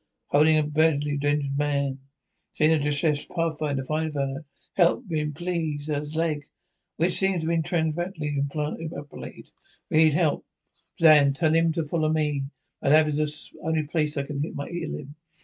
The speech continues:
Ian makes a response, but not a, a pair limp away with Zan. Lelia, in commanding tone, she ran, turns back to Aaron and John. "Besides my people healthy, I have been intimately informed about the position of Wormhole.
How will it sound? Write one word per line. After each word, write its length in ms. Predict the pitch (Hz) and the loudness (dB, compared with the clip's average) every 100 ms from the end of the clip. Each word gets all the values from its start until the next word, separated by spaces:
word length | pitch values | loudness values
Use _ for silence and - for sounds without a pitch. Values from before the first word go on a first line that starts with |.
| _ - | _ 0
Ian 200 | 160 156 | 2 2
makes 240 | 156 - | 0 -2
a 40 | |
response, 580 | 151 - 147 139 - - _ _ _ | -6 -2 -2 -2 -4 -16 _ _ _
but 120 | - | 0
not 260 | 156 160 165 | 2 4 2
a, 200 | 156 151 _ _ _ | 0 -2 _ _ _
a 60 | 151 | -12
pair 300 | - 170 151 | 2 4 4
limp 240 | 151 170 | 2 0
away 360 | 165 160 156 143 | -2 -2 -2 -2
with 120 | 147 143 | -4 -4
Zan. 500 | 147 143 135 143 - _ _ _ _ _ _ _ _ 170 | -4 -4 -6 -8 -12 _ _ _ _ _ _ _ _ 2
Lelia, 480 | 165 151 139 139 - _ _ | 4 4 2 0 -4 _ _
in 200 | 151 156 | -4 -2
commanding 960 | 139 156 139 151 156 147 143 139 147 139 | -2 -4 -2 0 2 0 -2 -2 -2 -2
tone, 500 | 160 147 143 135 135 _ _ _ | -2 -2 -2 -2 -6 _ _ _
she 160 | - | -2
ran, 260 | 143 147 143 | 2 2 0
turns 260 | 180 147 147 | 0 0 0
back 160 | 143 | -4
to 160 | 147 139 | -2 -2
Aaron 280 | 170 165 139 | -2 -2 -2
and 80 | 139 | 0
John. 420 | 156 147 135 139 _ _ _ - | 0 -2 -4 -8 _ _ _ -8
"Besides 380 | 143 156 165 | 2 4 6
my 80 | 165 | 4
people 280 | 165 180 151 | 0 0 0
healthy, 440 | 160 156 170 165 - _ _ _ _ _ _ _ _ _ _ _ _ _ _ _ - | 0 -2 -4 -6 -10 _ _ _ _ _ _ _ _ _ _ _ _ _ _ _ -4
I 120 | 151 | 0
have 100 | 147 | 2
been 200 | 156 156 | 4 4
intimately 380 | 156 170 160 160 | 4 4 2 2
informed 560 | 156 - 156 147 139 135 | 0 0 0 2 0 -2
about 200 | 151 160 | -4 -4
the 60 | |
position 420 | 156 151 165 147 151 | -4 -2 -2 -2 -2
of 40 | |
Wormhole. 420 | 160 147 143 135 | 0 0 -2 -4